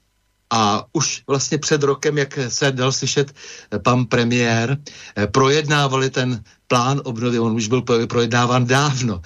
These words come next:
Je pozoruhodné, že byl projednáván v podstatě před covidem, ale ten covid je dobrou záminkou. Dobrou záminkou k tomu, aby se vše přestavilo, ale aby se všechno přestavilo tak, že když to potom rozebereme,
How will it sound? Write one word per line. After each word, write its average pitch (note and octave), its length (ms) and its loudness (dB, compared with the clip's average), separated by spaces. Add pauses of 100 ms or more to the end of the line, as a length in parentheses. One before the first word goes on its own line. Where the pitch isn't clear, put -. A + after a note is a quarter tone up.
(140)
Je A2+ 80 -4
pozoruhodné, C3+ 760 0
že A2 120 -2
byl A2 120 0
projednáván A2+ 560 2
v G#2+ 40 -4
podstatě A2+ 340 -2
před - 180 -6
covidem, A#2+ 360 2
ale C3 120 4
ten D3+ 140 0
covid D#3 320 0 (260)
je B2+ 100 2
dobrou C#3+ 300 2
záminkou. C#3 800 -2 (540)
Dobrou A2+ 260 0
záminkou C#3+ 460 0
k - 100 -12
tomu, C3+ 160 -2
aby C#3 180 -2
se C3+ 160 -2
vše C#3+ 260 0
přestavilo, F#2+ 760 -2
ale A2+ 160 2
aby C3 160 0
se D#3 80 0
všechno D3 240 0
přestavilo D#3 500 0
tak, A#2+ 260 0
že C3+ 120 -2
když C3 140 -2
to C#3+ 100 -6
potom C#3+ 260 -2
rozebereme, B2 680 0